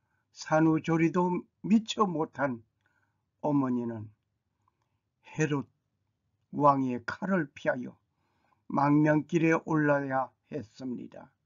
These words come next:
그 어머니를 위해 마지막 십자가에서 베푸시는 효성이 여기에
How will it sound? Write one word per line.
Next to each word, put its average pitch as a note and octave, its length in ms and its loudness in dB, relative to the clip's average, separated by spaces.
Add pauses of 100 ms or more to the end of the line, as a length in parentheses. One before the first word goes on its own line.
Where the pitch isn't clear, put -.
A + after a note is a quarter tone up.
(1200)
그 C#3+ 420 6 (500)
어머니를 C3 760 2 (240)
위해 A2+ 580 -6 (600)
마지막 C#3+ 540 4
십자가에서 C3+ 1080 -4 (400)
베푸시는 F3+ 800 0 (920)
효성이 G3 540 4 (1160)
여기에 B2 480 -4